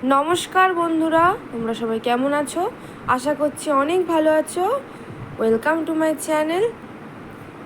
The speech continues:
ঝুমাঝি শর্টস চ্যানেলে তোমাদের সকলকে জানাই স্বাগত আর অনেক অনেক ভালোবাসা। আজকে একটা নতুন ভিডিও নিয়ে চলে এলাম, তো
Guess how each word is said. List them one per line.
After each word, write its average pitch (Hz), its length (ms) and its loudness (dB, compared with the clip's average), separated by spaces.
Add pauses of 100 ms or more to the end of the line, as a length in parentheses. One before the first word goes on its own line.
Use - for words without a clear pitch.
ঝুমাঝি 214 320 -4 (120)
শর্টস 330 340 2
চ্যানেলে 359 260 0
তোমাদের 320 260 -4
সকলকে 349 560 0
জানাই 302 240 -2
স্বাগত 240 560 -2 (420)
আর 226 120 2 (120)
অনেক 285 280 2
অনেক 302 260 2
ভালোবাসা। 294 680 0
আজকে 196 320 -4
একটা 254 240 -4
নতুন 302 380 -2
ভিডিও 285 280 -2
নিয়ে 269 220 0
চলে 226 300 0
এলাম, 240 220 -2 (800)
তো 208 60 -8